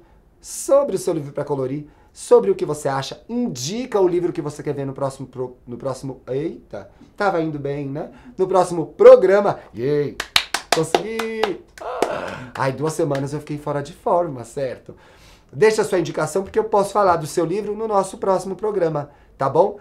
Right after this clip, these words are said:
Eu pedi pra assinar o canal? Não, né? Tem uma bolinha rosa aí em algum lugar, não tem? É nessa bolinha que você clica e plá,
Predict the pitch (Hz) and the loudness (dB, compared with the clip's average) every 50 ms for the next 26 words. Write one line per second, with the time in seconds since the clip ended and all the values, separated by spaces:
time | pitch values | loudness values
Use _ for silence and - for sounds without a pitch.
0 | - - - _ _ _ - 175 - 220 165 220 - 202 185 175 - 170 165 151 | -18 -20 -20 _ _ _ -4 -2 -2 -2 -2 -2 0 2 2 2 2 2 0 0
1 | 151 - 151 156 165 170 180 202 208 - - - 156 170 180 175 151 143 139 131 | 2 2 2 4 6 6 6 4 2 -2 -12 -12 -8 -4 -2 0 0 0 0 -2
2 | 127 135 131 120 151 - - _ _ _ - 214 247 240 220 196 160 170 165 156 | -4 -4 -6 -6 -8 -10 -18 _ _ _ 0 2 2 2 0 2 2 2 2 2
3 | 170 170 147 135 156 160 160 135 156 151 160 160 156 147 175 202 208 180 160 135 | 0 -2 -2 0 0 0 0 -2 -2 -4 -4 -4 -6 -4 -4 -4 -4 -2 -4 -4
4 | 127 123 120 117 120 139 143 151 156 151 - _ _ _ _ _ - - 156 165 | -4 -6 -10 -8 -6 -6 -6 -6 -8 -12 -16 _ _ _ _ _ -4 -2 -2 0
5 | 165 160 170 185 185 185 - 190 170 160 165 160 147 156 160 156 - 147 147 147 | 0 0 0 0 -2 0 -2 0 2 2 2 2 0 -2 -4 -4 -6 -6 -8 -6
6 | - 151 147 - 151 165 180 - 160 147 - - _ - 135 143 151 165 175 185 | -6 -8 -8 -4 -4 -4 -2 -2 -4 -4 -6 -12 _ -6 -2 2 4 6 6 6
7 | 175 143 117 - | 6 2 0 -6